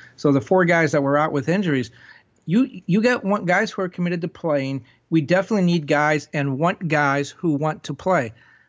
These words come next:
Uh, I read a lot into that, and, and it, there were four of them, so you really couldn't put your finger on which one of those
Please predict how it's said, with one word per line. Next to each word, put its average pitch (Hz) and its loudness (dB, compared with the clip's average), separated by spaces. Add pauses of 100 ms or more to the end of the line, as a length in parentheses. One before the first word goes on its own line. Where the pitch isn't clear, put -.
(140)
Uh, 170 -8 (160)
I 180 0
read 247 2
a 143 0
lot 147 -2
into 147 -6
that, 110 -8
and, 135 -6
and 127 -6
it, 143 -12
there 156 2
were 147 2
four 190 4
of 147 2
them, 131 2
so 143 -2
you 135 2
really 156 4
couldn't 143 -2
put - -4
your 135 -6
finger 147 0
on 127 0
which 143 0
one 143 4
of 135 4
those 131 2